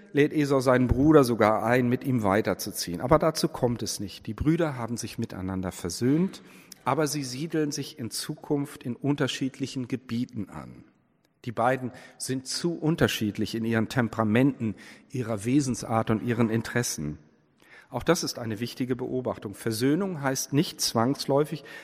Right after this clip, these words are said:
dass man zu guten Freunden wird und dass man immer nur noch gemeinsame Sache macht. Manchmal trennen sich die Wege auch nach einer Konfliktklärung.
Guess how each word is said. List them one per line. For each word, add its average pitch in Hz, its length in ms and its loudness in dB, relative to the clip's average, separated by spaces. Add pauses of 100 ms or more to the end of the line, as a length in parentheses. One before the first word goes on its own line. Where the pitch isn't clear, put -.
(100)
dass 147 180 -4
man 143 160 -4
zu - 180 -4
guten 147 400 -4
Freunden 135 760 2
wird 85 260 -6 (340)
und 127 140 -4
dass 139 160 -2
man 135 140 -2
immer 151 240 0
nur 143 140 2
noch 131 180 -4
gemeinsame 117 580 0
Sache 123 300 -4
macht. 78 520 -10 (760)
Manchmal 175 420 2
trennen 180 360 -2
sich 113 280 -10
die 107 200 -8
Wege 127 500 -2
auch 120 300 -4
nach 139 200 -4
einer 131 280 0
Konfliktklärung. 92 1200 -6